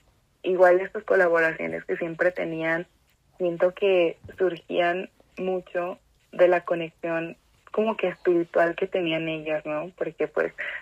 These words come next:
no sé si sabían, amigos, pero no siempre estaban pintando. Incluso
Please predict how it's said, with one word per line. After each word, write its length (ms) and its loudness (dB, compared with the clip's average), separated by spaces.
no 160 0
sé 140 -4
si 160 -2
sabían, 400 4
amigos, 460 -2
pero 280 0
no 280 -4
siempre 640 2
estaban 500 -2
pintando. 720 -4
Incluso 680 4